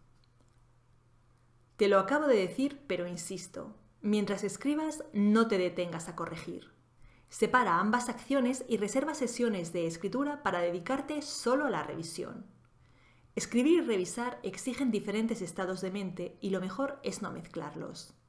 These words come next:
Mi recomendación es que dejes pasar al menos cuarenta y ocho horas antes de revisar algo que hayas escrito.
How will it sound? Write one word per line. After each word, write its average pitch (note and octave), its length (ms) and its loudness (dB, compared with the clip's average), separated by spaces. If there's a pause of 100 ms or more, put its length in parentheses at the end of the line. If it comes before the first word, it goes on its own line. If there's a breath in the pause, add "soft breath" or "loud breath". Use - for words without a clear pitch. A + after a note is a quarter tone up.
(680 soft breath)
Mi G#3 160 6
recomendación F#3+ 680 0
es C4+ 100 -4
que A#3+ 80 0
dejes A3+ 280 -4
pasar F3 360 -6
al E3+ 100 -4
menos E3+ 320 -8
cuarenta F3+ 400 -2
y F#3+ 100 2
ocho B3+ 280 0
horas D4 340 -4 (100)
antes A#3+ 300 0
de B3 80 -2
revisar G#3 400 -2
algo C4 300 -4
que E3 180 -2
hayas E3 300 -4
escrito. - 560 -10